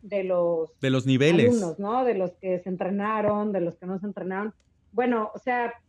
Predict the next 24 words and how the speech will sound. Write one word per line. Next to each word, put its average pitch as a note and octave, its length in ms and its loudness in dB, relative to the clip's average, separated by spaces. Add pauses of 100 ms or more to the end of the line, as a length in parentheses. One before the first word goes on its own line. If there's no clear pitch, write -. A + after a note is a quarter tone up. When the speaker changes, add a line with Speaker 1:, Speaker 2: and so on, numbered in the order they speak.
(880)
Speaker 1:
¿qué C4 100 0
te D#4+ 140 -2
puedo D4 200 -2
decir? B3 540 0 (180)
Fue C4 240 0
así, A#3 420 0
abismal. G#3+ 800 -4 (880)
Eh, F#3+ 560 -2 (300)
de A#3 120 2
entrada, C4 440 2
nosotros C4+ 460 0 (160)
arrancamos B3 760 0
y A3+ 60 -4
tuvimos A#3 460 0
una A#3 340 0
competencia G#3+ 600 -4
virtual G#3+ 520 -2
a G#3 100 0
las F#3 340 -2 (580)
tres A#3+ 240 0
semanas A#3 560 -2 (600)
y G#3 260 0
metimos A#3 500 -2
a F#3 720 -2